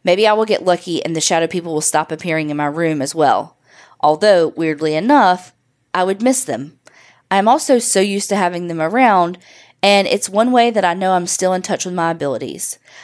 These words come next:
I hope you enjoyed my story. I will keep y'all updated on whether the cleansing holds up or not,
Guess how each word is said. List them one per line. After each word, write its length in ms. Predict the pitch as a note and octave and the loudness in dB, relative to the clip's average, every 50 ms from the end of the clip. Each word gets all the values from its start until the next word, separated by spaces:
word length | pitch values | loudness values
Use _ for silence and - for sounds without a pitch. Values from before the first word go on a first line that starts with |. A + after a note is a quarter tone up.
| - - | -14 -8
I 100 | - F3+ | -4 0
hope 180 | F#3+ E3+ F3 - | 0 0 0 0
you 60 | G#3+ | -2
enjoyed 260 | G#3 G#3+ A3+ A3 A3+ | -2 0 2 2 2
my 100 | A#3 A#3 | 2 2
story. 420 | A#3 A#3 - F#3 F3+ F3 E3+ E3+ D#3+ | 0 0 0 0 2 2 2 0 0
I 120 | - D#3+ | 0 -2
will 80 | E3 D#3 | -2 -2
keep 240 | - - G3+ - A3+ | -4 -6 -6 -2 0
y'all 180 | G#3 F#3+ - | 0 2 2
updated 480 | E3+ F3 F3 G3 F3 E3+ F3 E3+ E3+ - | 2 0 0 0 0 0 0 -2 -4 -4
on 160 | D3 D#3+ D#3 | -6 -4 0
whether 320 | E3 D#3 D#3+ F#3 F#3 F#3 | 0 0 2 2 0 0
the 100 | F3+ E3+ | -2 -4
cleansing 440 | - - - G3+ G#3+ A3+ A3+ A#3 A3+ | -8 -6 -4 -4 -2 -2 -2 -2 -2
holds 260 | G#3+ G#3+ F3+ F3 F3+ | -2 -2 -2 -2 0
up 160 | F#3+ G3+ G3+ - | 0 -2 0 0
or 80 | G#3+ | -2
not, 380 | G#3 F3 D#3 D3+ D#3 - - | -2 0 0 0 0 -2 -4